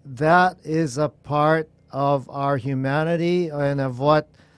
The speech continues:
God the Father has done for us by having, you know, just this Easter time, the fact that Christ, he sent his son to die for us. That is, we are actually rejecting all of that if we by any means feel that we should at all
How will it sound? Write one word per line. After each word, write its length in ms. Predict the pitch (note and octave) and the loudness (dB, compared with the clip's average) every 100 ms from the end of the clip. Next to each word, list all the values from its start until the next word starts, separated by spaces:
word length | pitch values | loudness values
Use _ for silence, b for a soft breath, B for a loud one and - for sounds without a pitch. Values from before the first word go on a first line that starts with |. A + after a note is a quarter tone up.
| b - D3+ | b -20 -4
God 240 | E3+ G#3 | -2 0
the 100 | G#3+ | -2
Father 300 | - G3+ A3+ | 0 0 2
has 140 | G3+ C3+ | 0 0
done 200 | F#3+ F#3+ | 0 0
for 220 | E3+ F#3 | -4 -2
us 240 | A3 - | -2 -4
by 340 | C#3+ D3 D3+ D3 | -4 2 2 2
having, 580 | C#3+ D#3 F3 E3+ D3 - | 0 -4 -4 -6 -8 -14
you 200 | E3+ E3 | -6 -2
know, 220 | D#3 D3 C#3+ | 0 -2 -2
just 280 | C3+ D3+ | -4 -4
this 160 | E3+ - | -6 -6
Easter 340 | D#3+ F3+ F3+ | -4 -4 -6
time, 380 | E3+ F#3 F#3 E3+ | -4 -2 -2 -2
the 100 | B2+ | -4
fact 380 | A#2 C#3+ D#3 - | -4 -4 -4 -2
that 260 | D3+ C#3 B2+ _ | -2 -2 -4 _
Christ, 480 | D3 D3+ E3 - C#3+ | -6 -4 -4 -8 -8
he 120 | D3+ | -8
sent 240 | D3 D#3+ | -6 -6
his 120 | D#3+ D3+ | -6 -6
son 220 | D#3+ D#3 | -6 -6
to 120 | D3+ | -8
die 280 | C3+ C#3+ C#3+ | -4 -2 -4
for 400 | - D3 G#3 F3 | -6 -10 -8 -6
us. 180 | A#2+ - | -10 -10
That 240 | D#3 F#3 | -10 -6
is, 300 | G3+ C3+ D3 - B B B - | -8 -8 -18 -20 B B B -4
we 240 | F3+ C4 | 0 4
are 140 | A#3 | 4
actually 380 | G3 G#3+ - G#3 | 4 0 -2 0
rejecting 760 | G#3 E3+ A#2 F3 A3+ - A#3 G3 | 0 0 0 0 0 -2 0 2
all 220 | E3 E3 | 4 4
of 120 | D3 | 4
that 240 | C#3+ D3+ C#3+ | 2 0 0
if 260 | C#3 B2 | -4 -6
we 220 | B2+ D3+ D#3 | -4 -2 0
by 240 | C#3 C3+ | 0 -2
any 380 | C3+ D#3+ G#3+ G#3+ | -4 -2 0 0
means 640 | D#3+ D#3+ E3 D#3+ D3+ C3 | 0 -2 0 0 -2 -4
feel 440 | - C#3+ D3+ D#3 C#3+ | -8 -2 2 2 2
that 300 | C3+ C3+ A#2+ | 0 0 -2
we 300 | A#2 C#3+ C#3+ | -4 -4 -4
should 300 | - C#3 A#2+ | -6 -6 -4
at 220 | A#2 A#2 | -4 -2
all 480 | A#2+ C3+ C#3+ C3+ | 0 2 2 0